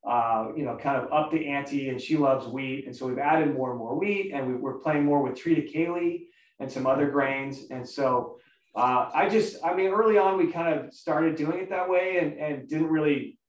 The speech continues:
nobody told us not to. And we kind of maybe even took, like, a, a winemaker approach to it where, hey, let's make some different blends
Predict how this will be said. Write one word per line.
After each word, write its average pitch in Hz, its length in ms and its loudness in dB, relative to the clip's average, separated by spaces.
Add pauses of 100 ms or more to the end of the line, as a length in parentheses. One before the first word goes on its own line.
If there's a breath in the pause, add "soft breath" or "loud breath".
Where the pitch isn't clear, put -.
(160)
nobody 165 220 2
told 165 200 0
us - 80 -8
not 131 220 -6
to. 285 280 -4 (160)
And 131 420 -4 (400 soft breath)
we 160 100 2
kind 196 160 4
of 170 160 6
maybe 190 220 2
even 175 200 0
took, 160 220 -2
like, 147 200 0
a, 131 260 0
a 131 40 0
winemaker 151 560 -4
approach 160 360 -6
to 185 140 2
it 170 140 0
where, 139 440 0 (240 loud breath)
hey, 220 120 -2
let's 175 200 2
make 190 160 -2
some 196 180 -4
different 170 400 -2
blends 147 720 -2